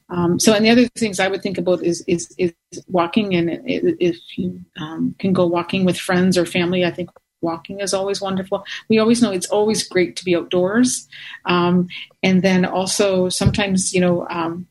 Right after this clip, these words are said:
I have little grandchildren, and they come over, I turn on music and we just dance.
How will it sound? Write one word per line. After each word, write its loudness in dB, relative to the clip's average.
I -2
have 2
little 2
grandchildren, 0
and -2
they 2
come 0
over, 0
I 2
turn -4
on 2
music 2
and -2
we 2
just -2
dance. 0